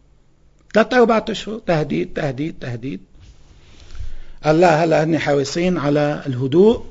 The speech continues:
في الحدود الشمالية". وطلع نتنياهو شخصيًا ليقول: "نحن ما عنا حرب ولا بدنا نعمل حرب،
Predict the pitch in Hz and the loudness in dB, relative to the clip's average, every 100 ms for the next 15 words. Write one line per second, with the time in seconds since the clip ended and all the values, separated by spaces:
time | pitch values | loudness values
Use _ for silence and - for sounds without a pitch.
0 | - 147 - 135 160 135 - 135 127 127 | -8 -6 -4 -2 -2 -2 -4 -2 -2 0
1 | 151 196 240 277 - - - - - - | 2 2 2 0 -2 -4 -12 -16 -16 -16
2 | - - - - - - - 147 - 220 | -16 -18 -20 -20 -20 -20 -14 -10 0 4
3 | 214 196 185 180 175 208 190 180 165 - | 4 4 0 0 2 2 2 -2 -4 -4
4 | 196 202 208 208 185 156 170 208 208 180 | -2 2 2 2 0 -2 -2 0 0 0
5 | 165 180 - 180 170 175 208 202 226 220 | -4 -6 -6 -4 0 2 2 4 2 2
6 | 220 - 220 220 208 180 156 175 214 202 | 2 0 0 0 0 -2 0 2 2 2
7 | 220 220 214 220 - 220 233 | 2 2 2 0 -2 -6 -8